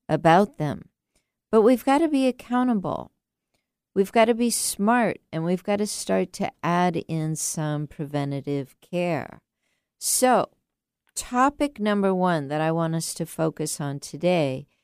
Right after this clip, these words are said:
is knowing what you love and what you dislike about the holidays. So we're looking at it kind of in the black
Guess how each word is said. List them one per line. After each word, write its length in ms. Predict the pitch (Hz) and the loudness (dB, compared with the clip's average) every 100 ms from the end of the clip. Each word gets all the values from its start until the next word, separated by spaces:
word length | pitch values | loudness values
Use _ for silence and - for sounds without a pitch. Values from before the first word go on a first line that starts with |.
| _ _ _ - | _ _ _ 4
is 300 | 226 208 214 | 4 4 0
knowing 640 | 220 254 302 311 285 247 | 0 2 0 0 0 0
what 340 | 202 196 - | 0 0 -4
you 140 | 156 147 | -2 0
love 600 | 143 139 160 233 302 359 _ _ _ _ _ _ _ | 2 2 2 -2 -4 -8 _ _ _ _ _ _ _
and 520 | 165 214 240 165 160 156 | -2 2 2 0 -4 -4
what 260 | - 165 | 0 0
you 240 | 135 160 160 | 2 0 0
dislike 840 | 151 160 - - 165 170 170 - - - | -2 -6 -6 -6 -4 -2 -2 -6 -18 -8
about 420 | 160 151 151 143 - | -6 -2 -4 -4 -8
the 80 | 156 | -12
holidays. 1000 | - 180 180 165 143 92 - - - - - _ _ _ _ _ _ _ | -8 -2 0 0 -4 -8 -10 -12 -14 -14 -18 _ _ _ _ _ _ _
So 240 | - 190 | 0 2
we're 140 | 180 185 | 4 4
looking 380 | 208 214 220 220 | 2 -2 -2 0
at 140 | 196 | 0
it 160 | 180 - | -2 -4
kind 320 | 175 170 170 | -2 0 -2
of 140 | 165 | -2
in 160 | 160 160 | -4 -4
the 60 | 151 | -4
black 500 | 160 147 147 151 | -2 -2 -2 -6